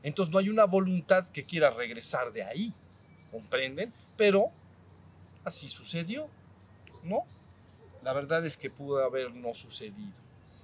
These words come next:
pero sucedió, se abrió la puerta y entonces yo podía ya venir a este lado otra vez.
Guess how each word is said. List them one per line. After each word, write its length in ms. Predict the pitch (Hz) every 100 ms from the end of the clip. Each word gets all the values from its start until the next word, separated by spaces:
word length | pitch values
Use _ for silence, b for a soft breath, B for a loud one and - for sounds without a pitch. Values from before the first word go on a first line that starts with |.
| -
pero 160 | 123 -
sucedió, 500 | - - 190 226 311 -
se 140 | 139
abrió 260 | 127 139 143
la 140 | -
puerta 460 | 220 262 180 147 156
y 80 |
entonces 220 | 135 147 143
yo 80 |
podía 400 | 139 135 131 139
ya 240 | 135 131 135
venir 380 | 139 135 135 131
a 100 | 117
este 280 | 110 -
lado 340 | 127 135 120 113
otra 280 | 117 107 113
vez. 300 | - -